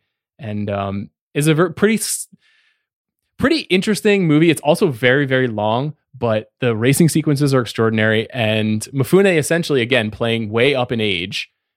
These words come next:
uh, essentially plays Honda, the man who founded Honda Motor Company, and essentially hires James Garner to be his, his, his racer in, in F one. Um, and it's a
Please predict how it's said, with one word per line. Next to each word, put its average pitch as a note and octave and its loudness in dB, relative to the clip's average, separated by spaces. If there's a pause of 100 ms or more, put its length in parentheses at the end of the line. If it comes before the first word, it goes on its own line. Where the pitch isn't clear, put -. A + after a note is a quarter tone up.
(140)
uh, G#2+ -2
essentially F3 2
plays C#3 2
Honda, C3 -4 (100)
the A#2 -8
man A#2 0
who A#2+ -2
founded A#2 0 (280)
Honda A2+ -2
Motor A2+ 0
Company, E2+ -10 (340)
and G2+ -10 (280)
essentially C3+ -2
hires A#2+ 0
James A2+ -4
Garner A#2+ 0
to A2 -12
be A#2+ -2
his, A2 -4 (400)
his, G#2+ -6
his A2+ -8
racer C3+ 0
in, A#2+ -2
in A#2+ -2
F A#2 0
one. B2+ 0 (360)
Um, A2+ -8
and D3 -4
it's E3+ -6
a F#3 -2